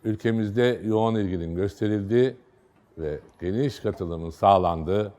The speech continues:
kongreler düzenlendi. Ve nihayet kurucuları arasında yer almam nedeniyle yirmi beşinci yılı kutlamanın, bu kadar yıl birlikte olmanın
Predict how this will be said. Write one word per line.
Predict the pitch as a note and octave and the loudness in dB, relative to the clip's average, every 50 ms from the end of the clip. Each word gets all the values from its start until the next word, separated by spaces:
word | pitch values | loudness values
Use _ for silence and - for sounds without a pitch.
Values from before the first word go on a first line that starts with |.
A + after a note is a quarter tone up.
| _ _ _ _ _ _ _ _ | _ _ _ _ _ _ _ _
kongreler | _ - A2 A2 G#2+ F#2+ F2 D#2+ E2+ F2+ F#2+ G#2+ A#2 - - - D2+ D#2 | _ -2 -2 -2 0 -2 -2 -2 0 0 0 0 0 -2 -10 -18 -16 -14
düzenlendi. | D#2 D2+ E2 D#2 D#2+ D#2 C#2+ D2 C#2+ B1+ C2+ C#2+ C#2+ - _ _ _ _ _ _ _ _ _ _ - | -8 -6 -6 -6 -6 -8 -10 -10 -12 -12 -12 -14 -14 -16 _ _ _ _ _ _ _ _ _ _ -6
Ve | A2+ A#2 | -2 0
nihayet | B2 B2+ A#2+ A2+ G#2 F#2+ F#2 - - - - - - _ _ _ _ _ _ _ - _ | 2 6 6 6 6 6 4 -2 -6 -16 -20 -20 -20 _ _ _ _ _ _ _ -20 _
kurucuları | _ - A2+ B2+ B2 A#2+ B2 C3 B2+ C#3+ C#3 C3+ | _ -2 2 2 4 4 4 6 8 8 8 8
arasında | C3 B2 A#2+ A2 - - A2 A2 A#2 | 8 8 6 2 0 -4 -2 0 2
yer | B2+ B2 A#2+ A#2 | 4 6 6 8
almam | G#2+ G2+ G2 F#2 F2+ F2+ F2 F2 | 8 6 6 4 0 -4 -4 -4
nedeniyle | F2 E2+ D#2 E2 E2+ D#2+ D#2+ E2 F2 G#2+ A2+ A#2 A2+ - - - - - _ _ _ _ _ _ - | -6 -6 -4 -4 -4 -4 -4 0 4 6 6 6 4 2 -4 -14 -20 -20 _ _ _ _ _ _ -8
yirmi | F#2+ F#2+ G2+ G2+ G2 G#2 G2 | -6 -4 -2 -2 -2 -4 -4
beşinci | F#2+ G2+ G2 - G#2 G#2 G2+ F#2 G2 A2 | -4 -4 -4 -4 -4 -6 -4 -2 0 0
yılı | A2+ G2+ F#2+ F2+ | 2 2 0 -2
kutlamanın, | - - F2 - _ E2 E2+ D#2 D#2 F2+ G2 G#2 A2+ G2+ - _ _ _ _ _ _ _ _ _ _ _ _ _ _ _ _ _ | -4 -8 -14 -12 _ -8 -8 -6 -6 -4 -4 -4 -6 -8 -10 _ _ _ _ _ _ _ _ _ _ _ _ _ _ _ _ _
bu | F2 G#2+ C#3 D3 | -4 -2 -2 2
kadar | - D#3+ C#3 C3+ B2+ B2 | 4 6 8 10 10 10
yıl | A#2+ A#2 A2+ A2+ A2+ A2+ G#2 F#2+ G2 | 10 8 6 6 4 2 0 -2 -2
birlikte | G#2 G2 G2 - G#2 - C3+ | -2 -2 -2 -4 0 2 4
olmanın | A#2+ A2+ G2 F2 F2 E2+ F#2 G2+ G#2 G#2 | 6 6 4 2 -2 -2 -2 -2 -2 -4